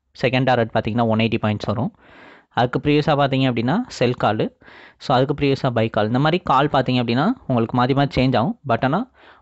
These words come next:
per டேக்கு பார்த்தீங்க அப்படின்னா one or two கால்ஸ் தான் வந்து உங்களுக்கு ஃபைவ் மினிட்ஸ்ல என்ட்ரி வந்து கிடைக்கும். அதே இப்ப நீங்க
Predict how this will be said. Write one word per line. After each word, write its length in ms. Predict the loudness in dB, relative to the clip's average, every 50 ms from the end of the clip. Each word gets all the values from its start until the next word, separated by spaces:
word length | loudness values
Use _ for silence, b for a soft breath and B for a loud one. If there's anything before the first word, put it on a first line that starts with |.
| B _ _
per 60 | 0 0
டேக்கு 380 | 0 2 0 0 0 0 0 0
பார்த்தீங்க 300 | 0 0 0 0 -2 -2
அப்படின்னா 320 | -2 -2 -2 -2 -2 0 0
one 100 | 0 2
or 120 | 0 2 2 0
two 40 | 0
கால்ஸ் 260 | 2 2 0 0 0 0
தான் 100 | 0 0
வந்து 300 | 2 2 0 -2 -2 -4 -8 _ _
உங்களுக்கு 320 | -2 0 0 0 -2 -2 0
ஃபைவ் 120 | 2 2
மினிட்ஸ்ல 680 | 2 2 2 0 -2 -2 -2 0 0 2 2 2 0 0
என்ட்ரி 120 | 0 0 0
வந்து 220 | 0 0 0 -2
கிடைக்கும். 360 | -2 -4 -6 -6 -8 -10 -10 -10 -12 _ _ B B B B B B B
அதே 260 | -2 0 2 2 2
இப்ப 200 | 2 2 0 0
நீங்க 340 | 0 2 2 2 0 0